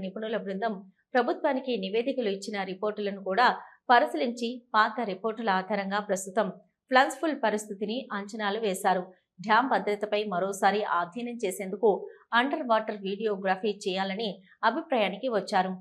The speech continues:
నేషనల్ డ్యామ్ సేఫ్టీ అథారిటీ బృందం శ్రీశైలం డ్యామ్ వద్దకు చేరుకొని దెబ్బతిన్న ఫన్స్ ఫుల్ ప్రదేశాన్ని క్షుణ్ణంగా పరిశీలించారు. అయితే వరదల కారణంగా డ్యామ్ ముందు భాగంలో దిగువన ఉన్న సేఫ్టీ సిమెంట్ డ్రమ్ములు రెండు దెబ్బతిన్నట్లుగా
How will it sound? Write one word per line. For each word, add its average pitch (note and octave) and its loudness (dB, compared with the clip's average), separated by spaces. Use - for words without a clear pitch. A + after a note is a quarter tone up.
నేషనల్ B3 0
డ్యామ్ G#3 0
సేఫ్టీ F#3+ -4
అథారిటీ F#3+ -2
బృందం G3 0
శ్రీశైలం C#4+ 4
డ్యామ్ G3+ 2
వద్దకు G3 -2
చేరుకొని G3 0
దెబ్బతిన్న C4+ 2
ఫన్స్ A#3+ -2
ఫుల్ B3+ -2
ప్రదేశాన్ని G3+ 0
క్షుణ్ణంగా G3+ -4
పరిశీలించారు. F#3+ 0
అయితే D4 6
వరదల C#4+ 4
కారణంగా G#3+ 2
డ్యామ్ A3+ 0
ముందు G#3 -6
భాగంలో G3+ 0
దిగువన C4+ 0
ఉన్న B3+ 2
సేఫ్టీ A#3+ 0
సిమెంట్ A3 -2
డ్రమ్ములు G#3+ 4
రెండు C4 4
దెబ్బతిన్నట్లుగా A3+ -2